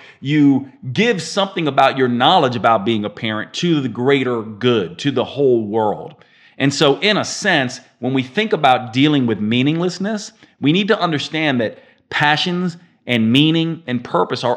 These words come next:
all very important and make life so wonderful and rich. However, what we truly want to be dealing with to allay meaninglessness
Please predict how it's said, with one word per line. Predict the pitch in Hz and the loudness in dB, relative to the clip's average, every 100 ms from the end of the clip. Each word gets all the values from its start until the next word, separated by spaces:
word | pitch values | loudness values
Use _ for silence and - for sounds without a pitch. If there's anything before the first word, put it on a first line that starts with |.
| - | 2
all | 165 214 226 151 | 6 8 6 4
very | 117 110 156 156 127 110 | -2 2 4 4 4 0
important | 107 - 165 - 101 | -4 -4 -6 -6 -12
and | - 117 113 139 | -8 -4 -2 2
make | 185 185 - | 2 0 -6
life | 120 127 123 95 | -6 -4 -4 -6
so | - 156 143 | -8 -4 -2
wonderful | 113 110 135 165 135 123 - | -4 -2 2 2 0 -6 -8
and | 107 101 95 | -6 -6 0
rich. | 147 - - - - _ _ _ _ _ _ | 2 2 0 -2 -4 _ _ _ _ _ _
However, | - 117 147 226 127 76 - _ _ _ _ _ _ - - | 0 4 6 4 2 -4 -12 _ _ _ _ _ _ -18 -2
what | 135 131 | 0 2
we | 120 | 0
truly | - - 220 208 139 | -2 0 2 2 2
want | 135 131 - | 2 0 -4
to | |
be | 120 110 | -6 -6
dealing | 107 147 135 107 | -2 0 0 -2
with | 104 | -4
to | - 120 | -4 -4
allay | 104 107 131 123 | -4 0 2 2
meaninglessness | 104 117 139 113 98 85 90 82 73 - | 0 0 0 -2 -4 -8 -14 -14 -16 -20